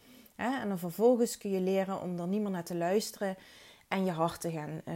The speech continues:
durven volgen. En dat betekent niet, eh, hè, dat die, die gedachten er nooit meer zullen zijn. Maar je leert er wel om er anders naar te kijken. En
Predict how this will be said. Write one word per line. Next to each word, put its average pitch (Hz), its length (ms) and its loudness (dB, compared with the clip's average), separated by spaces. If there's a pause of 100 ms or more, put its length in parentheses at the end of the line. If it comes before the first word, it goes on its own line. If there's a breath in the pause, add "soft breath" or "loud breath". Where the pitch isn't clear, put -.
durven 160 380 -2
volgen. 165 580 -4 (1500 loud breath)
En 180 80 -4
dat 180 100 0
betekent 185 360 2
niet, 196 420 0
eh, 170 100 -2 (460)
hè, 185 220 0
dat 190 180 -2
die, 175 380 0
die 185 220 -2
gedachten 175 460 -2
er 170 100 -4
nooit 170 220 -4
meer 160 120 -6
zullen 165 280 -4
zijn. 180 560 0
Maar 165 380 -8
je 180 100 -2
leert 190 260 -2
er 180 100 -6
wel 196 220 0
om 185 220 -4
er 180 60 -4
anders 190 340 -4
naar 170 160 -6
te 165 120 -8
kijken. 160 640 -4
En 165 280 -8